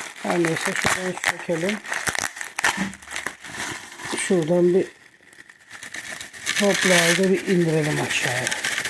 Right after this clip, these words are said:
Vay be. Uzun zamandan beri böyle tespihler almıyordum. <laughs> Testlere şu an.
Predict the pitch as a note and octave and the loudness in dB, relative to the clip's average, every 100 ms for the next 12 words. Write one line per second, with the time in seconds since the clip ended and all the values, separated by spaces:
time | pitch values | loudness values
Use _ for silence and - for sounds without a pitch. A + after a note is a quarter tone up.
0 | - - - - - - - _ - - | -4 -6 -6 -6 -8 -10 -16 _ -16 -14
1 | - - - C#3+ C3+ A2+ C#3 C#3+ - - | -14 -12 -4 -2 -2 0 0 0 -2 -6
2 | - - - - - - - D#3+ D#3 D#3+ | -16 -12 -10 -10 -12 -16 -10 -6 0 2
3 | D#3+ D#3+ D#3+ D#3+ D#3+ E3 E3 E3 F3 - | 4 4 4 4 4 6 6 6 6 4
4 | - - - - - - - - - - | -8 -10 -10 -10 -14 -14 -12 -10 -10 -14
5 | - _ _ F#3 E3 - E3 D#3+ F3+ - | -20 _ _ 0 2 2 4 6 6 4
6 | - - F#3 F#3 F3 D3+ C#3+ C3+ - - | -2 2 6 8 8 6 4 0 -4 -2
7 | - - C#4 - B3 G3+ - - - - | -2 2 2 2 0 -4 -6 -10 -10 -12
8 | - - - - - - - - - - | -14 -14 -14 -12 -12 -12 -14 -14 -12 -10
9 | - - - - - - - - - - | -8 -6 -8 -10 -10 -12 -8 -8 -4 -4
10 | - - - - - - - - - F3 | -2 0 -2 -2 -10 -16 -14 -8 2 4
11 | F3 - F3 G3 G3 - F#3 F3 | 2 4 4 6 4 2 4 4